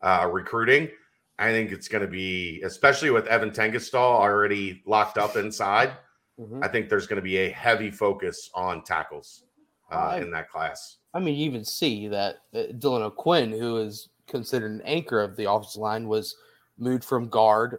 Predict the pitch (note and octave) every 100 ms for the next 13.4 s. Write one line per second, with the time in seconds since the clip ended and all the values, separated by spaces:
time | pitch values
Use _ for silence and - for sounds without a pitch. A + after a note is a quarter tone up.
0 | - A#2+ A#2+ G2+ F2+ F2+ G2+ - - -
1 | _ A2+ G2+ G#2+ - G2+ G2 _ _ _
2 | _ - C#3+ C3+ B2+ A#2+ _ _ _ -
3 | C#3+ D#3+ D#3 - F3+ C#3+ A#2+ C#3 B2 A2
4 | - A2 A2 A2+ A#2 A2 A2 G#2 - _
5 | _ _ _ - A2 A2 A2 - _ -
6 | C#3 D#3 - C3 B2 C#3 A#2+ A#2 B2+ -
7 | - B2 A#2+ G#2+ G#2+ - G#2+ G#2+ - -
8 | G#2 G2 G2 F#2+ G#2+ A#2 A2+ A2 G#2+ G2+
9 | _ G#2+ A#2 A2 G#2 G#2+ G#2 - - G#2+
10 | G#2+ G2+ G2+ G2+ G2+ _ _ _ _ A#2
11 | - A#2 - G#2+ - G2 G2 - C#3 C3+
12 | C3 B2 - _ - E3+ F#3 F#3+ F#3 G3+
13 | F#3 F#3+ F#3+